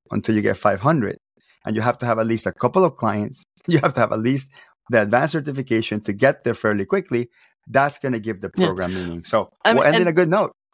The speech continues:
Speaker 2: And, and you don't necessarily have to get the advanced certification. If you have the core certification, but you start helping people, you start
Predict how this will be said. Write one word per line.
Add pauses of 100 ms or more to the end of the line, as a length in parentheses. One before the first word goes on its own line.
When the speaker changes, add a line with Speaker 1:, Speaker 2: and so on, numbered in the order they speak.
Speaker 2:
And,
and
you
don't
necessarily
have
to
get
the
advanced
certification.
If
you
have
the
core
certification,
but
you
start
helping
people,
you
start